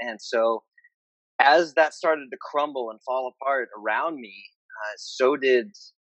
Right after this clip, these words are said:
you know, e-, e-, ev-, everything fell apart, and myself and who I thought I was, who I thought I was becoming, wh-, what I was building, what I was creating. And, uh, that turned into a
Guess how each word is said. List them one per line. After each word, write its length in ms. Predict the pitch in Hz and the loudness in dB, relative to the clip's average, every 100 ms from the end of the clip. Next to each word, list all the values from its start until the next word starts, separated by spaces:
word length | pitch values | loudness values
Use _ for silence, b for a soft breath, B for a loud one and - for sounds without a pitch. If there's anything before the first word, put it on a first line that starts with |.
| _ _ | _ _
you 200 | 110 113 | -12 -6
know, 180 | 107 101 - | -2 -4 -4
e-, 180 | 101 - | -10 -8
e-, 40 | - - | -10 4
ev-, 180 | 123 196 - | 4 4 6
everything 400 | 156 226 139 104 | 6 6 -8 -10
fell 260 | - 85 - | -6 -6 -4
apart, 220 | 85 90 _ | -6 -6 _
and 600 | 98 95 95 95 92 92 90 | -10 -8 -8 -8 -8 -12 -12
myself 640 | 190 196 - - 117 185 - - - | -4 -4 -2 6 8 6 2 -14 -10
and 260 | 104 92 95 | -6 -6 -6
who 120 | 113 101 | -4 -4
I 60 | - | 0
thought 180 | 95 92 | 2 2
I 80 | 87 | -2
was, 480 | 90 139 175 156 - | 2 4 4 -4 -4
who 100 | 90 | -2
I 60 | |
thought 160 | 101 107 | 0 -2
I 40 | |
was 140 | 104 98 | -2 -6
becoming, 560 | 95 - 143 175 175 170 b b b 113 | -12 -6 -4 -2 -6 -10 b b b -4
wh-, 160 | 117 | -4
what 240 | 120 117 131 | -2 4 6
I 60 | |
was 200 | 113 98 - | 4 -2 -2
building, 600 | 127 160 165 175 180 175 | 0 0 -2 -6 -6 -10
what 140 | - 110 | -6 -4
I 40 | |
was 140 | 101 98 | -4 -8
creating. 640 | - 127 156 165 175 170 107 | -6 -4 -2 -4 -6 -6 -6
And, 480 | 113 98 98 101 101 - - 107 | -6 -6 -10 -10 -12 -16 -10 -6
uh, 220 | 101 98 95 - _ | -6 -6 -6 -8 _
that 380 | 123 135 185 180 - _ _ _ - - | 2 4 4 2 -2 _ _ _ -18 -6
turned 380 | 170 165 160 147 | -4 -4 -6 -6
into 800 | 160 196 196 - - 120 120 127 - | -6 -6 -8 -12 -8 -6 -4 -4 -4
a 160 | 110 | -6